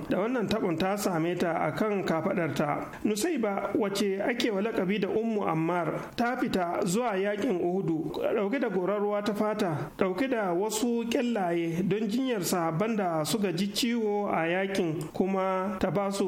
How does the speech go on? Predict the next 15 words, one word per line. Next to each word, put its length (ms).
ruwan 240
sha. 400
Nusaiba, 600
ko 140
kuma 200
Ummu 320
Ammar, 580
ba 140
ta 100
taba 220
tsammanin 540
cewa 680
za 280
ta 100
shiga 300